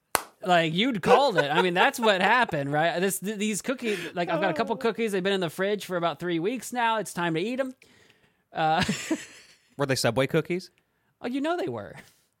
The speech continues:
Speaker 2: I figured. Oh, they're
Speaker 1: You know
Speaker 2: so
Speaker 1: how many
Speaker 2: good.
Speaker 1: Subway cookies I go through? A
Speaker 2: I can
Speaker 1: metric
Speaker 2: only
Speaker 1: ton of them have I
Speaker 2: man.
Speaker 1: eaten. <laughs>
Speaker 2: Well, that's, that's actually really funny. Uh, but my, um, my story is a similar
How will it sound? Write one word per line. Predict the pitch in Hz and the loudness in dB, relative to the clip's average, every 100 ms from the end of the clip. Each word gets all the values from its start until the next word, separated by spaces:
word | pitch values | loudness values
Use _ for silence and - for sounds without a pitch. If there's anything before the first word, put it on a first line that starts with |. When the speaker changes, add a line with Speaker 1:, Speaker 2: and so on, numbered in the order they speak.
| - | -8
Speaker 2:
I | 120 | -6
figured. | - 101 85 85 | -2 -4 -4 -8
Oh, | - 104 | -6 -4
they're | 92 | -2
Speaker 1:
You | |
know | 302 | 0
Speaker 2:
so | |
Speaker 1:
how | 320 | 0
many | 285 | 0
Speaker 2:
good. | 220 | -2
Speaker 1:
Subway | - 240 226 | 0 -2 0
cookies | 226 254 247 226 | -2 -2 -2 0
I | 220 | 0
go | 220 233 | 2 -2
through? | 233 254 262 - - - _ _ _ - | -2 -6 -6 -8 -20 -20 _ _ _ -4
A | |
Speaker 2:
I | 202 | -2
can | 208 | 4
Speaker 1:
metric | 262 208 180 | 4 6 4
Speaker 2:
only | 165 | 4
Speaker 1:
ton | 151 302 240 | 4 4 4
of | 220 | 2
them | 175 160 | 2 2
have | 170 | 4
I | 170 | 2
Speaker 2:
man. | 175 | 2
Speaker 1:
eaten. | 196 170 156 131 | -2 -2 -4 -4
<laughs> | - 302 349 - - 190 - - 165 156 147 - - - - - - _ _ - - - - - | -4 -2 -2 -2 -8 -8 -10 -10 -10 -8 -12 -12 -16 -12 -14 -14 -18 _ _ -20 -20 -20 -20 -4
Speaker 2:
Well, | 135 135 131 131 - - | 2 4 4 2 -2 -6
that's, | 127 180 - - _ | 2 2 2 -8 _
that's | - 175 392 185 - | -2 0 0 -10 -6
actually | 143 165 139 | -2 -2 -2
really | 127 123 | -4 -4
funny. | 123 123 113 | -2 -2 -2
Uh, | - 80 | -6 -12
but | 143 147 | -6 -6
my, | 151 147 165 165 | -2 0 2 2
um, | 131 117 107 101 95 - _ _ _ _ | 2 0 -2 -6 -12 -18 _ _ _ _
my | 127 160 | 0 0
story | 175 - 147 135 127 120 | 2 0 2 2 2 0
is | 113 107 - - _ _ | 0 -2 -6 -12 _ _
a | 143 | -4
similar | - 165 156 151 139 131 117 110 | -2 0 2 2 2 2 0 -4